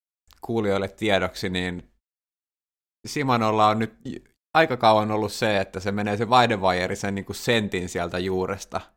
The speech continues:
rispaantuu poikki. Ja se niinku lähestulkoon niinku varmasti tapahtuu jokaiselle vaijerille, mut se ei ikinä tapahdu niinku yllättäen niinku uudelle vaijerille. Niin, niin, niin kauan kun vaihtaa reissuilla ne uudet vaijerit, niin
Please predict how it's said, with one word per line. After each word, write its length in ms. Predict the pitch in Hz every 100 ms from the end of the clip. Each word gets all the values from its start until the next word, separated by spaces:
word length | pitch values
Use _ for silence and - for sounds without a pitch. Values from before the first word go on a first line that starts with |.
| _
rispaantuu 640 | 104 104 - - 85 80 90
poikki. 680 | - 90 92 - 98 - _ _ _ _
Ja 60 | 107
se 140 | 110
niinku 320 | 110 104 113 107 -
lähestulkoon 760 | 131 143 127 - 113 113 107
niinku 240 | 110 101 101 120
varmasti 500 | 120 110 101 95 101
tapahtuu 500 | 104 104 98 - 98
jokaiselle 440 | 104 101 101 92
vaijerille, 500 | 104 98 92 95 87
mut 220 | 95 101
se 120 | -
ei 80 | 107
ikinä 240 | 117 113 98
tapahdu 360 | 95 95 95
niinku 500 | 92 90 90 95 - _ -
yllättäen 560 | 117 98 - 92 87
niinku 220 | 92 90 -
uudelle 460 | 117 104 87 82
vaijerille. 540 | 85 82 73 - 80 82
Niin, 180 | 92
niin, 200 | 104 113
niin 160 | 123 131
kauan 200 | 117 110
kun 120 | 110
vaihtaa 320 | 113 113 117
reissuilla 460 | 110 117 - 101 98
ne 80 | 101
uudet 340 | 110 101 95
vaijerit, 480 | 101 92 87 92 -
niin 180 | 85